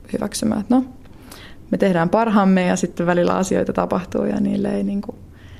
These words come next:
aina ei voi päättää, mitä ympärillään tapahtuu. Mutta kyllähän, kyllä mä luulen, että antoisinta on ollut nämä eri projektit ja tiimityö niissä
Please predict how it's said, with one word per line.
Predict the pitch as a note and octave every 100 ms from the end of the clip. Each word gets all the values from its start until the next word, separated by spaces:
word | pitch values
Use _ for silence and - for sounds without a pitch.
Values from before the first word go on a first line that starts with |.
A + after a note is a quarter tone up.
| - -
aina | F#3+ F3+ F3+
ei | F#3
voi | F#3+ - F#3+ - - - - - - - - -
päättää, | - - G3 - -
mitä | A3 A3 G#3
ympärillään | G3+ G3+ A3 A3+ G#3+ G#3 - -
tapahtuu. | G3+ G3+ G3 - A3 G#3 - - - - - -
Mutta | G3 F#3+ G3 G3+ A3+ - - - - - - - - - - - - - -
kyllähän, | A#3 A3+ G3+ G3+ C4+ - -
kyllä | A3+
mä | G#3+
luulen, | G#3 G3+
että | G3+ G#3+
antoisinta | G3+ F3+ F3+ F#3 F3+ F3+
on | F3
ollut | F3 F3 F3+
nämä | - F3+
eri | F#3+
projektit | F#3 F3+ F3+ - G#3
ja | G#3
tiimityö | G3 G2+ G#2 G#3 - -
niissä | A3+ G#3+